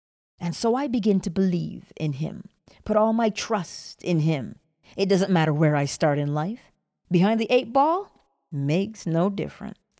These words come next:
I start believing in him and only in Christ Jesus. Then I take off from there, giving my entire life to him, just as though there were no others.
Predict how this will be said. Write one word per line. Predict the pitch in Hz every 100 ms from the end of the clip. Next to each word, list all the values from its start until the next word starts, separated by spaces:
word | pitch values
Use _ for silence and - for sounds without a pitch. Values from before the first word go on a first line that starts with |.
| - - _ _ _ - -
I | 226
start | 254 - 247 214
believing | 220 233 233 240
in | 233
him | 208 240 226 -
and | 170 165 - -
only | 185 196 208 160 - -
in | 165 147
Christ | - 151 139
Jesus. | - 139 - - - _ _ _ - -
Then | 180 180
I | 165
take | - 233 220
off | 226 208
from | - 208 202
there, | 208 160 135 - -
giving | 214 269 262
my | 277
entire | 269 202 202 - 349 381 370
life | 359 370 -
to | -
him, | 165 135 - _ - -
just | 302 381 302
as | 269 214
though | 254 240 - _
there | 185 233
were | 226 226 226 - -
no | 165 170 254 262
others. | 262 214 175 -